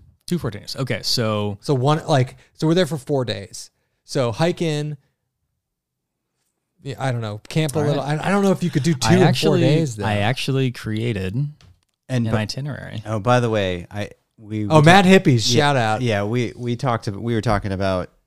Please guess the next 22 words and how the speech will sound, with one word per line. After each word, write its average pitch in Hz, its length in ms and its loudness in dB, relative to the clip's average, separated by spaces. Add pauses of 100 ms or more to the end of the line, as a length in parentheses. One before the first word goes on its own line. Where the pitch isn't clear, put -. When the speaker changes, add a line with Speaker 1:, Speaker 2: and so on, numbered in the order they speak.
(180)
Speaker 3:
about 95 320 -4
you 85 240 -8
all 85 300 -8 (160)
before 90 320 -12
this 87 140 -12
podcast. 82 480 -12
So 90 280 -8
Mad 90 300 -8
Hippies 90 320 -12
Life, 85 400 -10 (580)
uh, 82 300 -12 (420)
excellent 92 480 -10
Speaker 2:
They, 90 40 -16
Speaker 3:
resource. 117 560 -8
Speaker 2:
they 151 140 -2
live 156 200 -4
out 101 220 -12
there, 98 140 -14
don't 104 140 -14
Speaker 3:
Yeah. 80 380 -8 (120)
Speaker 2:
they? 104 80 -16
Yeah. 110 280 -18